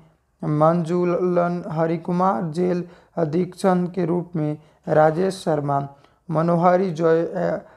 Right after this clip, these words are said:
अग्नेश के रूप में कीर्तन श्री कुमार एनी के रूप में, राम्या सुरेश एनी की मां के रूप में, बीना के छोटे भाई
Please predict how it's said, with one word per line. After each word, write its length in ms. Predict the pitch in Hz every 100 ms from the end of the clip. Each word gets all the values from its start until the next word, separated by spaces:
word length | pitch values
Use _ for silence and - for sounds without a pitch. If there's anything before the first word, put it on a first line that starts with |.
| _ 165
अग्नेश 520 | 165 151 180 185 185
के 180 | 180 165
रूप 200 | 170 170
में 280 | 151 147 147 _ _ _
कीर्तन 540 | 175 175 170 196 196
श्री 260 | 190 190 175
कुमार 640 | 180 165 160 156 156 - _ -
एनी 280 | 185 185 196
के 160 | 196
रूप 240 | 185 185 180
में, 300 | 151 147 151 - _ _ _ _ _ _ _ _ _ -
राम्या 480 | 156 160 180 196 208
सुरेश 520 | 196 180 170 175 -
एनी 280 | 175 165 175
की 160 | 175 170
मां 240 | 160 165
के 180 | 175 185
रूप 200 | 160 156 147
में, 180 | 143 139 _ _ -
बीना 340 | 147 175 190
के 180 | 196 196
छोटे 340 | 180 175 165 180
भाई 360 | 170 165 165